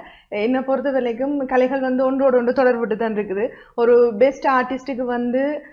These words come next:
அஹ், பல்துறையில வந்து டிராவல் பண்ணக்கூடிய மாதிரியான, அஹ், திறமை இருக்கணும்னு நான் நினைக்கிறேன். என்ன சொன்னா உண்மையில அதை ரசிக்கவும் தெரிய வேணும். ஒரு கலையை ரசிக்க தெரிஞ்சாதான், அஹ், அது தனி-, தனி-,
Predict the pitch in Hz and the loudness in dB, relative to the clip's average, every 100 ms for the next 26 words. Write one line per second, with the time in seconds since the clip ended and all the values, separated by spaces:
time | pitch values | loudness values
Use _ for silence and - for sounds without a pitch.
0 | _ - 220 214 - - - 233 247 269 | _ -4 -2 -2 -6 -8 2 2 2 4
1 | 262 262 240 233 240 240 240 247 233 226 | 4 2 0 0 0 0 -2 0 -2 -2
2 | 214 220 220 214 214 220 214 214 208 208 | -2 -2 -2 -2 -2 -2 -2 -4 -4 -6
3 | 214 - _ 196 196 190 190 240 247 233 | -10 -20 _ -8 -4 -4 0 0 2 2
4 | 240 233 226 226 233 247 226 247 233 220 | 0 0 -2 0 -2 0 0 -2 -2 -4
5 | 233 247 240 240 247 262 262 254 254 254 | -4 -4 -4 -6 -6 -4 0 0 0 0
6 | 233 226 294 294 285 277 226 214 208 208 | 0 0 -2 -4 -2 0 0 0 -2 -4
7 | 208 202 226 233 240 220 220 226 220 220 | -4 -2 0 2 0 -2 -4 -4 -4 -4
8 | 214 247 302 - - - - 196 202 202 | -6 -6 -8 -12 -20 -8 0 2 4 2
9 | - 214 226 - 233 233 226 - 247 240 | 4 4 2 0 -2 -2 -4 -4 0 0